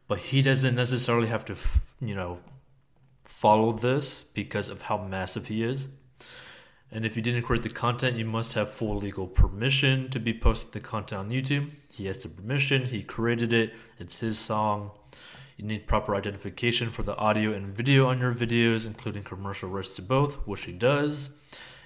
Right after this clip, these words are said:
And your video content must comply with YouTube's terms of service and community guidelines, which that's kind of a gray line for him, especially with this content, but it's music. So there's a lot of leeway with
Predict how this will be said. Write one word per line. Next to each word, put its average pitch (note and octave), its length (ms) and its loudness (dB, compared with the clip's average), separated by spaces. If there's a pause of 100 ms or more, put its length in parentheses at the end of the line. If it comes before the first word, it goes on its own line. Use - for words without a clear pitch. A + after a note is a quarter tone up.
And A#2 140 -2
your B2 120 4
video B2+ 200 4
content B2 400 4
must A2 180 -4
comply A2+ 380 0
with G#2 140 -2
YouTube's G#2+ 340 -2
terms F#2+ 340 -6
of F2+ 60 -8
service A#2 580 0
and C#3 300 0
community G#2 400 -6
guidelines, G#2+ 680 0 (640)
which C3+ 520 2 (760)
that's C#3 220 0 (120)
kind C3 380 2
of C3+ 120 4
a C3+ 40 2
gray C3 380 6
line B2+ 720 2
for B2 200 0
him, B2+ 340 2
especially A#2 340 -2
with G#2 80 -8
this G2+ 140 -6
content, B2 400 0
but A2+ 120 0
it's G#2 280 -6
music. A#2 760 0 (480)
So A2 420 2 (100)
there's A2+ 160 0
a G#2 60 -2
lot G#2+ 140 2
of F#2+ 80 2
leeway A2 560 2
with A2+ 400 -8